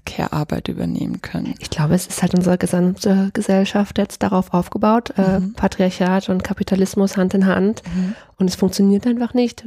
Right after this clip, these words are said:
Speaker 2: wenn wir unsere Care-Arbeit niederlegen würden.
Speaker 1: Mhm.
Speaker 2: Es würde nicht funktionieren. Wir, die Männer könnten nicht mehr arbeiten gehen, so wie sie arbeiten gehen, wenn wir nicht
Speaker 1: Mhm.
Speaker 2: zu Hause bleiben würden, mit uns auf die Kinder schauen.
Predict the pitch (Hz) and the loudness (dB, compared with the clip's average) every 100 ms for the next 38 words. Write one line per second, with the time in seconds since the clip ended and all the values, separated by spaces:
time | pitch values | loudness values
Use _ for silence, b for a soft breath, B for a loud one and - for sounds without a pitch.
0 | 220 190 190 190 190 190 180 180 214 - | -6 0 2 2 4 2 2 0 -8 -4
1 | 202 202 196 185 185 185 - _ - 196 | 0 4 4 2 0 -2 -12 _ -2 0
2 | 214 233 247 240 233 233 214 202 196 180 | 2 2 2 2 2 2 2 0 -4 -8
3 | 190 - - 190 185 202 196 196 196 - | -12 -8 -2 0 4 4 4 2 0 -6
4 | - 190 185 180 247 220 - 185 - 185 | -4 -2 0 2 2 0 0 -2 0 -6
5 | 190 170 175 196 196 - 202 196 - 180 | 0 0 0 0 -2 0 0 0 0 0
6 | 175 226 226 208 190 185 180 185 175 175 | 2 2 2 0 0 0 2 2 2 2
7 | 180 185 180 180 226 196 180 185 190 190 | 2 2 0 0 2 2 2 4 2 0
8 | 196 175 208 214 180 175 185 180 180 185 | -2 0 2 2 4 2 2 0 0 -4
9 | - - - 175 185 190 - 269 190 - | -6 -6 -4 -2 -2 -2 2 4 2 0
10 | 170 170 | 0 -2